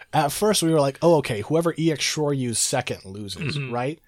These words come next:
Speaker 1: But then we're like, "Oh, wait, but if the timing is such and the spacing was such, actually the first one has better because of, like, the little, like, second step into," it's like, I don't know. It's, it's, you can be smart about how stupid you are. And that's great. That's beautiful.
Speaker 2: It's beautiful.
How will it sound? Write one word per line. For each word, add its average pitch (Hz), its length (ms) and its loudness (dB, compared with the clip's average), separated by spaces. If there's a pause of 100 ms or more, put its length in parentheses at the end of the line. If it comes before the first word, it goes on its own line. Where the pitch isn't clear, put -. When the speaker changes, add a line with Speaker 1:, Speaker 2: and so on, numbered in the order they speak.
(420)
Speaker 1:
But 156 100 -4
then 170 100 0
we're 170 60 -2
like, 156 260 -4
"Oh, 170 280 0
wait, 165 420 -4
but 117 120 -8
if 113 100 -12
the 117 80 -4
timing 175 480 -4
is 127 140 -4
such - 340 -6
and 110 80 -8
the 107 40 -6
spacing 151 460 -4
was 117 140 -4
such, - 180 -8
actually 131 300 -4
the 120 100 -4
first - 460 -2
one 147 140 0
has 131 260 -2
better 113 220 -6
because 120 280 -8
of, 117 100 -12
like, 113 200 -10
the 104 140 -8
little, 113 300 -8
like, 104 280 -12 (340)
second - 460 0
step 139 400 -4
into," 123 180 -4 (300)
it's 156 160 0
like, 151 240 0 (420)
I 113 160 -2
don't 107 100 -6
know. 82 220 -10
It's, 135 340 -4
it's, - 360 -6 (600)
you 156 200 -2
can 175 220 2
be 160 120 -4
smart 147 380 4
about 127 160 -2
how 123 140 -2
stupid 117 420 -6
you 101 160 -10
are. 92 280 -10 (140)
And 135 140 -4
that's 127 180 -4
great. 110 380 -8 (100)
That's 131 220 -2
beautiful. 110 500 -6
Speaker 2:
It's 127 80 -10
beautiful. 117 500 -6